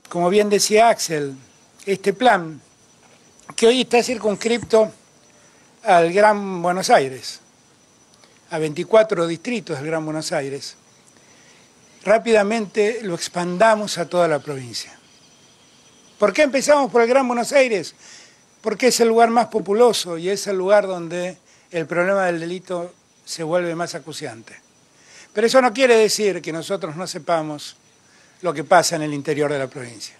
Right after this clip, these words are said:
También lo sabemos, y por eso bien dijo Axel, este es el comienzo de un plan que va a seguir con los municipios del interior. Y va a seguir en todo el país, porque yo le prometí a Rosario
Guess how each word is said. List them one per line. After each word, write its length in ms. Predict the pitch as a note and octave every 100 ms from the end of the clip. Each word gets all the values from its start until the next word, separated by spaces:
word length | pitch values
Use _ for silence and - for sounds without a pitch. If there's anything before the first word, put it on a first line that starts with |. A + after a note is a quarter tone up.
| _ _ _ -
También 320 | D3 F#3+ G3
lo 80 | F#3
sabemos, 480 | G3 G3+ G#3 D3+ - - - E3+
y 80 |
por 160 | D3 F3
eso 220 | G3 G3
bien 180 | G3 G3
dijo 260 | G3+ - F#3+
Axel, 440 | F3+ - C3 A#2 _ _ _ - -
este 180 | F#3 G#3
es 100 | G#3
el 120 | F3
comienzo 500 | F#3+ G3+ G#3+ D#3 D3+
de 60 |
un 100 | B2+
plan 340 | A#2 A2 G#2 G2 _ _ _ _ - _
que 160 | - D#3
va 140 | G3
a 60 | G#3
seguir 520 | - F3 G3+ C#3+ A#2 _ _ _ _ _ _ -
con 140 | D3
los 100 | C#3
municipios 560 | D3+ D3+ - E3+ E3+ C#3
del 100 | C3+
interior. 500 | A#2+ C3 B2 A#2 - _ _ _ _ _ _ _ - - -
Y 100 | F#3+
va 120 | D4
a 40 |
seguir 280 | - C4+ D4+
en 120 | C4
todo 220 | A3 C#4+ C4
el 80 |
país, 340 | A3 C#4 C#4 F#3
porque 280 | F#3 F3 F#3+
yo 100 | C#4
le 100 | C#4
prometí 380 | A#3+ A#3 A#3+ C4+
a 80 |
Rosario 640 | A3 A3 C#4+ C#4+ F3+ C#3+